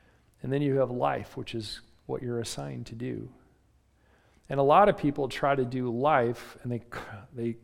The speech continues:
claw their way up the left side of the triangle. And then they wonder why they're frustrated and it doesn't work. And, but when we sit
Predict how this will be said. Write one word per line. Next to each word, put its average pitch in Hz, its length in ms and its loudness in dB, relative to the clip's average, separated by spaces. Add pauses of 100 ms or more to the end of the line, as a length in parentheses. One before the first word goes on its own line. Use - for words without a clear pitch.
claw 151 540 6
their 135 180 4
way 127 320 4
up 123 200 0
the 127 80 -4
left 120 240 -2
side 123 300 -4
of 117 60 -8
the 120 80 -8
triangle. 120 680 -6 (1500)
And 135 80 -8
then 131 80 -4
they 135 100 0
wonder 131 300 2
why 120 240 4
they're 123 160 0
frustrated 120 600 -4
and 120 140 -6
it 120 120 -8
doesn't 113 300 -4
work. 110 420 -6
And, 117 220 -14 (2750)
but - 120 -6
when 147 240 0
we 131 140 0
sit - 840 2